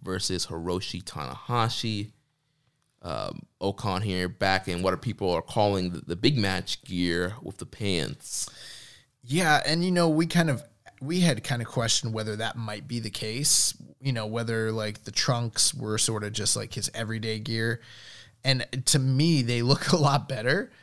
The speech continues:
Speaker 1: Mm-hmm.
Speaker 2: Um, I, I'm not a big fan of the, the pants. Like, they, to me, they look low rent. They don't look like a, a star's attire at all. I thought the way he was dressing during World Tag League looked like, you know, star kind of material. But, uh, yeah, I guess that's the route they're going.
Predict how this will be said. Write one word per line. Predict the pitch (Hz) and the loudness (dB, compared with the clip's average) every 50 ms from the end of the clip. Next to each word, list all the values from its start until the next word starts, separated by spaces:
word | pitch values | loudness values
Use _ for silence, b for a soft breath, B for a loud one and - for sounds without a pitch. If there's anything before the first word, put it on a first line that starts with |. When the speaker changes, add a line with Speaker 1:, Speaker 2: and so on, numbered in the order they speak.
| b b | b b
Speaker 1:
Mm-hmm. | 113 113 101 - - | -4 -2 -2 0 2
Speaker 2:
Um, | 131 120 120 117 113 110 110 107 - _ | 2 4 4 2 2 0 -4 -8 -10 _
I, | - 131 139 - - | 0 0 0 4 4
I'm | 151 160 156 151 151 | 4 4 4 2 4
not | 147 143 143 143 139 | 6 6 6 6 6
a | |
big | 127 123 123 - - | 4 2 0 0 -2
fan | - 120 110 107 | -4 -4 -4 -4
of | 104 104 | -6 -8
the, | 113 104 101 - | -10 -12 -12 -12
the | 117 113 | -14 -14
pants. | 104 - - 113 104 92 - - - - | -14 -10 -8 -8 -8 -6 -4 -2 -2 -2
Like, | 120 113 110 - - - _ | -2 -4 -6 -8 -14 -20 _
they, | 139 131 127 143 135 - 135 127 - | -18 -8 -8 -8 -8 -8 -8 -4 0
to | - 143 | 0 2
me, | 143 151 170 170 156 | 2 4 4 4 4
they | 139 131 123 | 2 2 0
look | 120 120 - - | -2 -4 -4 -4
low | 113 113 110 | -2 -2 -2
rent. | 104 98 98 95 92 - - - 92 107 | -2 -4 -6 -8 -10 -14 -18 -20 -18 -6
They | 117 123 123 | -4 0 0
don't | 135 127 104 - | 0 0 0 -4
look | - 120 120 113 - | -8 -8 -8 -6 -4
like | 117 110 104 - | -4 -4 -4 -4
a, | 104 104 104 101 98 92 92 - - | -4 -4 -4 -6 -8 -10 -12 -10 -8
a | 104 104 | -2 0
star's | - - - 110 107 104 107 107 | 0 2 2 0 -2 -2 -2 -4
attire | 107 - - 107 107 104 101 | -4 -4 -4 -4 -4 -4 -4
at | 101 | -2
all. | 110 127 117 | -2 0 0
I | 104 101 | -2 -2
thought | - 123 117 107 107 | -4 -4 -4 -4 -4
the | 110 | -6
way | 107 107 104 | -8 -8 -8
he | 104 113 110 | -8 -8 -8
was | 107 104 - | -6 -6 -6
dressing | - - 104 98 - 110 107 123 | -6 -4 -2 -2 -2 -2 -2 -4
during | 139 110 104 101 101 104 104 101 | -4 -4 -2 -2 -4 -6 -8 -10
World | 104 101 98 101 | -10 -8 -6 -6
Tag | - 113 123 127 117 | -4 -2 -4 -4 -4
League | 107 104 101 101 123 - - _ _ _ _ _ _ _ _ _ | -8 -12 -12 -14 -14 -16 -16 _ _ _ _ _ _ _ _ _
looked | 113 117 120 113 - - | -12 -12 -10 -10 -10 -8
like, | - 107 104 101 107 - - - _ | -8 -8 -8 -8 -10 -14 -18 -18 _
you | 120 117 | -18 -16
know, | - 92 101 | -14 -4 -2
star | - - - 135 117 120 117 113 107 101 - - _ _ _ _ - | -2 0 2 2 2 2 2 2 0 -2 -6 -8 _ _ _ _ -8
kind | - 123 107 | -6 -6 -6
of | 98 - - _ _ _ | -8 -12 -16 _ _ _
material. | 117 110 98 - 120 117 113 101 98 101 104 98 B B B B B B B B B B _ | -14 -2 0 0 0 0 -2 -4 -4 -6 -8 -10 B B B B B B B B B B _
But, | - 120 117 | 0 0 2
uh, | 110 104 101 101 | 2 2 0 2
yeah, | 107 120 131 | 2 4 4
I | 117 113 | 2 2
guess | 110 113 110 | 0 -2 -2
that's | - 120 110 - | -2 -2 -4 -4
the | - 113 | -4 -2
route | 113 110 98 - | -2 -2 -4 -6
they're | 101 | -8
going. | 101 107 107 117 113 104 104 123 | -10 -8 -8 -8 -8 -8 -8 -8